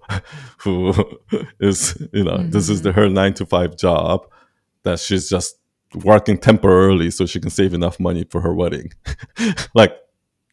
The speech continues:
Speaker 1: that's the person I'm giving my idea to. <laughs> That person c-, care less. What she's trying to do is do the m-, bare minimum job possible.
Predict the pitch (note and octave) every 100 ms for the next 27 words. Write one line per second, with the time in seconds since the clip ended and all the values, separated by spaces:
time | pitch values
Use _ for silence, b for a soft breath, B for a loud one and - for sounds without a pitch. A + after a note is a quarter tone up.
0 | _ - B2+ C3 B2 - A2+ G#2+ F#2+ F#2
1 | G#2 F#2+ F#2 F2 F2 E2+ F2+ F#2 - -
2 | B1+ F#2+ - - G3+ D#3 - - - G#2+
3 | - B2 - - - _ - G2+ F2+ F2
4 | F#2 D#2 - B _ F#2+ F#2 C#3 C3+ -
5 | A#2+ A2 A2 A#2 F#3 - _ - G#2 G2
6 | A2 F#2 F2+ F2 F2+ F#2 - A2 A#2 A2+
7 | G#2 G2 F#2+ F#2 F2+ E2+ E2 - E2+ E2
8 | E2+ - D2